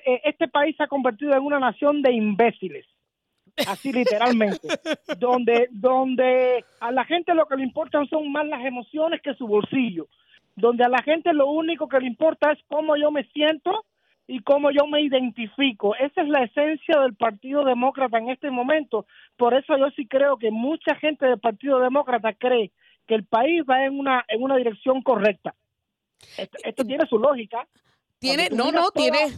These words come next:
Speaker 2: tiene toda lógica,
Speaker 1: tiene
Speaker 2: y yo estoy co-, de acuerdo contigo, tiene toda
Speaker 1: tiene su
Speaker 2: lógica.
Speaker 1: lógica. Entonces, a este partido,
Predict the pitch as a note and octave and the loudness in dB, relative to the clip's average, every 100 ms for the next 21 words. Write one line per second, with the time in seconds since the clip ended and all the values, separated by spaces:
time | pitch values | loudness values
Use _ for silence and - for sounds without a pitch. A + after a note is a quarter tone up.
0 | - _ _ _ A#3+ B3 C#4+ C4+ C#4+ D4 | -16 _ _ _ -4 -2 0 2 2 4
1 | C4+ F4+ F4 A#3 G3+ G#3 C4 B3+ C4 A3 | 2 2 2 0 0 -2 -4 -4 -2 0
2 | A3+ G#3+ G3 F3 F#3 E4 C#4+ - A3+ B3+ | -2 -2 -2 -4 -2 -2 0 0 -4 -2
3 | A#3+ C4 C#4+ B3 B3+ C#4+ C#4 C#4+ C4+ A3 | 0 0 2 2 0 -2 -2 0 -2 -4
4 | A3 - _ A#3+ A3+ F4+ F4 D#4 A3 _ | -8 -8 _ -12 -2 -2 0 -4 -4 _
5 | _ _ - C4 D4+ G#4+ - C4 F4 E4+ | _ _ -2 0 2 0 0 -2 2 2
6 | D#4 C#4 C#4 | 4 2 0